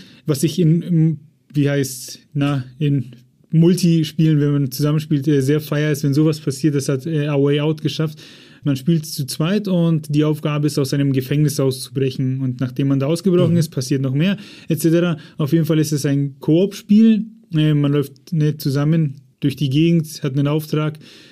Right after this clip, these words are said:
Speaker 1: ähm, und versucht sich halt zu helfen, ne? Man kann sich absprechen, et cetera. Und am Ende stellt sich heraus, dass einer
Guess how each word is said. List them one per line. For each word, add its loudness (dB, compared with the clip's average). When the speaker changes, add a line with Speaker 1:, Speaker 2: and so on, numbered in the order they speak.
Speaker 1:
ähm, 0
und 2
versucht 0
sich 0
halt 0
zu 2
helfen, 0
ne? 2
Man 0
kann -2
sich -2
absprechen, -2
et -2
cetera. 0
Und 2
am 2
Ende 6
stellt 2
sich -2
heraus, -2
dass -2
einer 0